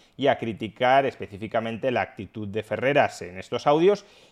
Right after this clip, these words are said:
y también algunas de las implicaciones político-sociales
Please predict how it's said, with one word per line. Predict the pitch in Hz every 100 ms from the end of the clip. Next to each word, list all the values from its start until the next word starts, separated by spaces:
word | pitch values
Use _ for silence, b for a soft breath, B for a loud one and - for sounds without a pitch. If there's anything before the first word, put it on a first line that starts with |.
| b
y | 160
también | 156 147 185 226
algunas | 165 127 160 220 147
de |
las | 123 107
implicaciones | 113 107 110 104 107 - 147 165 185 -
político-sociales | - 127 123 120 - 117 - 113 - 113 165 160 170 -